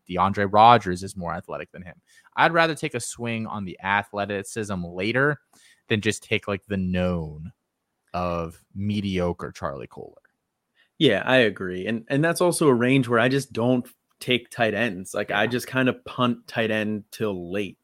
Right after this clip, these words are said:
Speaker 2: Um, and I'll take guys who will produce in college, and then maybe a guy or two like a Trigg, um, like a Bowers or whatever late that may have some potential for,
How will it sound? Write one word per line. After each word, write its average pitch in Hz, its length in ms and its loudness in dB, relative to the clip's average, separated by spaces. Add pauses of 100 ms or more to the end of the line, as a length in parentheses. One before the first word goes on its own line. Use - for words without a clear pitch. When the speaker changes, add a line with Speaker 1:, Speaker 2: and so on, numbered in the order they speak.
(500)
Speaker 2:
Um, 101 260 -2
and 110 100 0
I'll 110 120 0
take 117 240 -2
guys 110 260 4
who 117 140 -2
will 107 120 0
produce 104 520 -6
in 101 160 -6
college, 117 500 0
and 113 140 -2
then 113 160 -2
maybe 117 260 0
a 110 80 0
guy 107 300 0
or 110 160 0
two 107 340 -6
like 104 260 -2
a 104 60 -8
Trigg, 101 580 -4 (460)
um, 92 640 0
like 101 220 -4
a 104 60 -4
Bowers 98 440 0
or 101 100 -4
whatever 98 340 0
late 98 320 -4
that 95 100 -8
may 98 140 -6
have 95 200 -6
some 98 220 -6
potential 98 500 -10
for, 92 480 -8